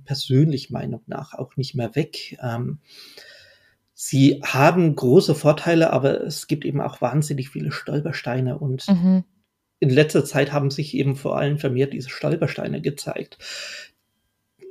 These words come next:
Speaker 1: Ähm, wahrscheinlich auch einfach, weil der Hype plötzlich enorm war und
Speaker 2: Ja.
Speaker 1: unheimlich viele Menschen sich plötzlich, äh, in, in diesen Space quasi hineingeworfen haben und,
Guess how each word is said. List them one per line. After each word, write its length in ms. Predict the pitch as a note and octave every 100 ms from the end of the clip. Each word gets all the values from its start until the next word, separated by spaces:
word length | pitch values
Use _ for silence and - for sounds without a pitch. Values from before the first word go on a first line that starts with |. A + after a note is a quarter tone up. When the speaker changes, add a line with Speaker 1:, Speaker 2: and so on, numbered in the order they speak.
| F#4+ E4
Speaker 1:
Ähm, 360 | D#3 C3+ C3+ B2+
wahrscheinlich 520 | B2+ C3+ C#3 C#3+ -
auch 220 | B2+ D3 -
einfach, 360 | C3 D3 D3
weil 300 | B2+ B2 D3
der 260 | C#3 B2+ -
Hype 320 | B2 E3 E3 _
plötzlich 880 | - D3 C#3 - - C#3+ C3+ - - _ _ _ _ _
enorm 500 | - C3+ B2 E3 D#3+
war 280 | - - -
und 260 | - A#2+ -
Speaker 2:
Ja. 60 | F#3+
Speaker 1:
unheimlich 400 | E3 D3 C3 D#3+
viele 200 | B2 A#2+
Menschen 480 | C3 D#3 - - - - _
sich 240 | - C3+ C3+
plötzlich, 440 | B2+ - C3 -
äh, 200 | - B2 -
in, 320 | D#3 C#3 C3
in 300 | D#4 F#3 D3+
diesen 460 | - - - C#3 D3
Space 640 | - - - B2+ D#3+ -
quasi 360 | - C3 C3+ D3
hineingeworfen 960 | A#2 A2 C#3 D#3 C3+ - - B2+ B2+ -
haben 340 | - - D#3
und, 360 | - D3 -